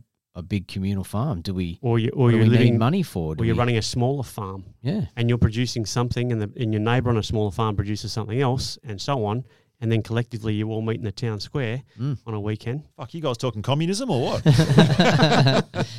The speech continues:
Speaker 1: In theory, communism works. In theory.
Speaker 2: Talking, um, old school days. You know?
Speaker 1: Yeah, yeah.
Speaker 3: Talking community.
Speaker 1: But I
Speaker 2: Community.
Speaker 1: just, I just think that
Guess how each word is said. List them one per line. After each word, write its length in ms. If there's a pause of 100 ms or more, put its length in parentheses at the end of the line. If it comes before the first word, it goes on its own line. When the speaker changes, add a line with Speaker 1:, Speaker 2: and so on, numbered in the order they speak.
(460)
Speaker 1:
In 180
theory, 360
communism 680
works. 460 (400)
In 140 (120)
theory. 100
Speaker 2:
Talking, 440 (120)
um, 440 (260)
old 160
school 260
days. 440
You 80
know? 60
Speaker 1:
Yeah, 280 (180)
yeah. 320 (100)
Speaker 3:
Talking 400
community. 560 (220)
Speaker 1:
But 80
I 0 (200)
Speaker 2:
Community. 60
Speaker 1:
just, 220 (160)
I 100
just 240
think 320
that 260